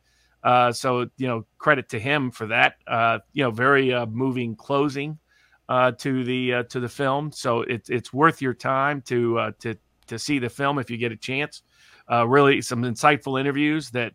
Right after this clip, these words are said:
uh, I have not seen anywhere else, uh, as well as putting it into a coherent, uh, narrative framework of understanding how,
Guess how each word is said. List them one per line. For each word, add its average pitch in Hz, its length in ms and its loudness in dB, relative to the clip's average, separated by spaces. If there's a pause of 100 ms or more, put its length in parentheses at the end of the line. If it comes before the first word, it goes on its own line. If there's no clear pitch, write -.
uh, 123 60 0
I 120 240 4
have 113 140 -2
not 123 240 0
seen 127 280 -4
anywhere 117 520 -4
else, 127 400 -6 (540)
uh, 120 320 4
as 120 180 0
well 131 280 8
as 120 100 0
putting 127 380 0
it 123 240 -2
into 123 440 -2
a 113 120 2
coherent, 120 680 -4 (200)
uh, 110 340 0
narrative 123 440 2
framework 117 580 -2
of 110 120 -8
understanding 113 560 -4
how, 113 300 0